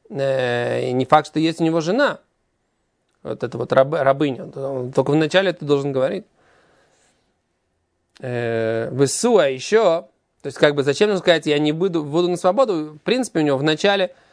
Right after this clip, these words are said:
э, то есть, должно быть бешат яция в момент выхода. Да, да без шат яция,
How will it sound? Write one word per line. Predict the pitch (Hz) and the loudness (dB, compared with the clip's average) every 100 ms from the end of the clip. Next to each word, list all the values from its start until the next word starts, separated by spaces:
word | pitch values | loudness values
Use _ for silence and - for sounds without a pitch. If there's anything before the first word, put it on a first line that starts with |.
| _ _ - | _ _ -10
э, | 139 127 123 120 | -4 0 0 0
то | 113 | 0
есть, | 127 | 2
должно | 139 165 | 4 4
быть | 160 135 | 0 0
бешат | 139 - 208 190 | -2 2 2 2
яция | 170 170 - 170 175 120 | 0 -4 0 2 2 2
в | 120 | -2
момент | 127 143 160 | -2 -2 0
выхода. | 160 135 117 | 0 0 -4
Да, | 123 | -2
да | 135 | 2
без | 143 208 262 - | 2 2 0 0
шат | 220 185 | 0 0
яция, | 156 135 156 147 - | -2 -2 0 -2 -2